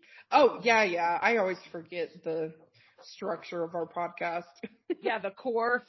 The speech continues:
Speaker 2: tenets of
Speaker 1: You
Speaker 2: our
Speaker 1: know,
Speaker 2: podcast.
Speaker 1: we've done over hun-, like, a hundred, probably a hundred and fifty of these episodes, and I still get it wrong.
Speaker 2: How many
Speaker 1: Uh,
Speaker 2: episodes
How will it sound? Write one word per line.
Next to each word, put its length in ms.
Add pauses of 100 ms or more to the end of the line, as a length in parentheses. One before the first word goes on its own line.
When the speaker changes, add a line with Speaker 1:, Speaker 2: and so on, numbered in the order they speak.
(140)
Speaker 2:
tenets 400
of 80
Speaker 1:
You 80
Speaker 2:
our 40
Speaker 1:
know, 260
Speaker 2:
podcast. 80
Speaker 1:
we've 100
done 520
over 400
hun-, 240
like, 260
a 80
hundred, 640
probably 240
a 40
hundred 280
and 100
fifty 300
of 80
these 300
episodes, 720
and 220
I 400 (160)
still 240
get 140
it 100
wrong. 360 (520)
Speaker 2:
How 160
many 180
Speaker 1:
Uh, 40
Speaker 2:
episodes 340